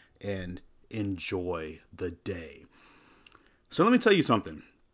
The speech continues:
H B O just released their, um, new m-, straight-to-streaming service movie, which was King Kong versus Godzilla. And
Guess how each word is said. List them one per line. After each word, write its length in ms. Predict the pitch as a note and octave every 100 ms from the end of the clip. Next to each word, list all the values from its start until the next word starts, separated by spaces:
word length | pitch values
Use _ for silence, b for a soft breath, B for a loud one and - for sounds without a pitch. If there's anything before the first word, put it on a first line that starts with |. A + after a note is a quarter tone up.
| _ _ _ _ _ -
H 240 | E3 E3
B 180 | F3 D#3+
O 240 | C#3+ C#3+ C3 -
just 240 | C3 -
released 540 | C3+ B2 G#2 G2+ - - _ -
their, 420 | A2+ G#2+ G2+ G2
um, 440 | F#2+ F2+ E2+ E2+ _ -
new 440 | A2 A#2+ B2 A#2 F#2+ - _ -
m-, 160 | A#2 A2
straight-to-streaming 1300 | - C#3+ B2 - A#2+ A2 G#2+ F#2 - - B2 A#2 A2+
service 400 | - G#2 G2+ -
movie, 400 | G2+ F#2 G2 A#2 B B B -
which 180 | A2+
was 180 | A2 G2
King 340 | - C3+ A2+ G#2+
Kong 340 | A#2+ A2+ A2+
versus 320 | G#2 G2+ G#2
Godzilla. 680 | F#2+ F#2+ F#2+ F#2 F#2 G2 C#3 B B B B
And 400 | A#2 G#2+ G#2 G2+